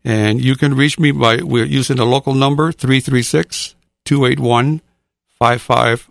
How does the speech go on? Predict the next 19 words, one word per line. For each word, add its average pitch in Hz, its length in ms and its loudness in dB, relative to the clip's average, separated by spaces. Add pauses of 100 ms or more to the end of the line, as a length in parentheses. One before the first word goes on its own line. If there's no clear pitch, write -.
four 151 280 -2
four, 135 420 -2 (680)
or 107 80 -4
you 123 120 -2
can 117 160 0
send 123 220 0
me 117 100 2
an 113 120 0
email 120 440 -2 (540)
at 107 220 -2 (100)
E 151 220 0
S - 260 0
T - 160 -2
U 135 540 2
A 123 200 0
R 123 280 0
D 120 240 2
O 170 240 -2 (560)
at - 400 -2